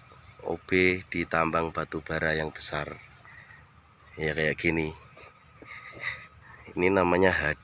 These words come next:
D tujuh delapan lima. Nah, pengoperasiannya pun dia ini sistemnya bukan pakai ini guys ya. Dia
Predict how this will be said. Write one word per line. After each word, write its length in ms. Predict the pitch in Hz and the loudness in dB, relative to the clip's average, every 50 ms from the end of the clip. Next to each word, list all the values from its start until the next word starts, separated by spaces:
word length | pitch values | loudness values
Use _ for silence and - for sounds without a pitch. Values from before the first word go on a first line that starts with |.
| - 95 | 2 4
D 320 | 95 101 104 117 131 131 - - - - - - - - - - - - - - - - - - | 4 6 6 4 2 0 -6 -12 -20 -20 -20 -20 -20 -20 -20 -20 -20 -18 -18 -18 -18 -18 -10 -6
tujuh 480 | - 92 85 - - - 101 101 98 | -4 -4 -4 -4 -4 -2 0 0 2
delapan 480 | 98 90 87 78 - - - 80 80 78 | 2 2 0 0 0 0 -2 0 0 -2
lima. 400 | 78 80 78 80 78 76 69 67 - - - - - - - - - - - - - - - - - - - - - - - - - - - - - - - - - - - - - - - - - - - - - - - - - - - - - - - - - - - - - - - - - - - | -2 -4 -4 -4 -4 -4 -4 -6 -8 -10 -10 -14 -14 -16 -18 -20 -20 -20 -20 -20 -18 -16 -16 -16 -16 -16 -18 -18 -18 -18 -20 -20 -20 -20 -20 -20 -20 -20 -20 -20 -20 -20 -20 -20 -20 -20 -20 -20 -20 -20 -20 -20 -20 -20 -20 -20 -20 -20 -20 -20 -20 -20 -20 -20 -20 -20 -20 -20 -20 -20 -20 -20 -20 -12 -4
Nah, 240 | - 85 73 71 71 - | 0 0 0 0 -2 -4
pengoperasiannya 880 | - 80 87 92 95 90 95 95 95 92 - - 104 98 101 104 104 101 | -2 0 2 2 4 4 4 4 4 4 4 2 4 4 6 6 4 4
pun 400 | - 143 143 139 135 131 120 110 - - - | 4 4 4 4 4 2 2 -2 -8 -14 -8
dia 240 | - - 92 98 101 | 0 4 6 8 8
ini 400 | 110 123 139 143 135 135 127 113 | 8 8 8 6 6 6 4 4
sistemnya 480 | 110 104 - - 107 107 123 143 135 - | 0 -2 -2 0 2 4 4 4 4 2
bukan 320 | - 87 - 95 95 95 | 0 0 2 2 2 4
pakai 400 | 90 92 92 - 95 98 - - - - - - - - - - - - - | 2 0 2 4 4 2 2 2 -4 -12 -18 -16 -14 -14 -14 -16 -18 -8 -4
ini 160 | - 101 110 | -2 0 0
guys 320 | 107 - - 85 - - 76 | 0 0 0 0 0 -2 -4
ya. 160 | 73 71 73 - - - - - - - - - - - - - | -4 -4 -6 -8 -14 -20 -20 -20 -18 -16 -14 -16 -16 -16 -14 -8
Dia 400 | - 90 90 92 101 101 101 | -4 0 4 6 6 6 6